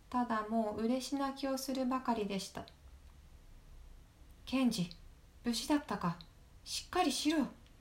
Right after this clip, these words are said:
もう大丈夫だ。」おじさんは血をこびりつかせてぐったりとなっている弟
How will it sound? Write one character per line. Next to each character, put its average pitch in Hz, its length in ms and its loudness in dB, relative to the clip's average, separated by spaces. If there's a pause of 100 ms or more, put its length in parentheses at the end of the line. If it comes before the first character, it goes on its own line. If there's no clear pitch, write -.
(200)
も 302 120 6
う 247 40 6
大 240 180 6
丈 254 120 4
夫 220 80 -2
だ。」 180 180 0 (2000)
お - 20 -6
じ 202 160 -6
さ 202 220 -6
ん 196 80 -2
は 196 160 -2 (560)
血 - 220 0
を 247 100 2
こ 247 160 -2
び 254 100 0
り 254 160 -2
つ - 120 -10
か 254 120 -2
せ 233 140 -4
て 185 200 -2
ぐ 196 140 -2
っ - 20 -2
た 277 220 -2
り 285 140 0
と 214 140 0
な 202 160 0
っ 196 40 -8
て - 160 -6
い 185 80 0
る 180 100 2
弟 196 380 -2